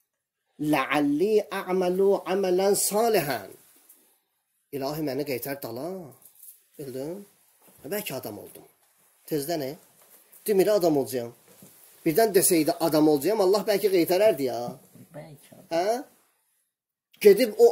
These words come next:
Speaker 1: aləmi görüb, deyir, "Ləalli a'malu amala." Qaytar mən, İlahi,
Speaker 2: Bəlkə.
Speaker 1: bəlkə adam oldum. Yenə bəlkə deyir, e? Yəni, Allah Taala buyurur ki, qayıdış yox.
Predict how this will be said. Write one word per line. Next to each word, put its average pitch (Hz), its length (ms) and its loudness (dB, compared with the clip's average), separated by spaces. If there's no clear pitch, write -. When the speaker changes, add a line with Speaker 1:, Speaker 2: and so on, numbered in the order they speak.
Speaker 1:
aləmi 165 360 2
görüb, 196 380 4
deyir, 240 140 -6
"Ləalli 190 640 0
a'malu 147 520 -4
amala." 131 380 -6
Qaytar 175 380 -2
mən, 233 280 4
İlahi, 135 360 0
Speaker 2:
Bəlkə. 113 320 -20
Speaker 1:
bəlkə 214 320 2
adam 107 240 -6
oldum. 98 300 -14
Yenə 190 280 6
bəlkə 123 300 -6
deyir, 120 160 -10
e? 170 200 -8
Yəni, 185 280 2
Allah 127 260 -8
Taala 151 220 -6
buyurur 156 160 -10
ki, 147 180 -16
qayıdış 110 420 -14
yox. - 80 -16